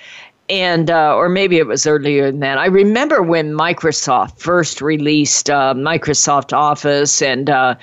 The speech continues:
a lot of, uh, emails. They didn't do, uh, they did their own email. And, uh, I met the people from Microsoft that were distributing the software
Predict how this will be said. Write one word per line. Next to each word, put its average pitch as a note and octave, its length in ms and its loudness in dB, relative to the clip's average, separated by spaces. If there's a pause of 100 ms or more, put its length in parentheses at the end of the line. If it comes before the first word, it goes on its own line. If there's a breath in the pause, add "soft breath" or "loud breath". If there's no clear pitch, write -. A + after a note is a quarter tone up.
(360 loud breath)
a D3+ 80 2
lot D3+ 240 2
of, D3 100 -2 (240)
uh, D3+ 160 0 (100)
emails. D#3 760 2
They D3+ 160 4
didn't C#3 400 -2
do, D3 240 2
uh, C3+ 220 0
they D3+ 180 2
did C3+ 340 0 (120)
their D3+ 240 0
own D3+ 220 0
email. C3 500 2 (640 loud breath)
And, G3+ 420 0
uh, D#3+ 440 2 (160)
I F#3+ 480 2
met G#3+ 380 -2
the B3+ 80 0
people F#3 360 -4
from D#3+ 240 -4
Microsoft D3+ 760 0
that C#3+ 240 -2
were C#3+ 360 2
distributing F3+ 920 0
the D3+ 100 0
software C#3+ 920 0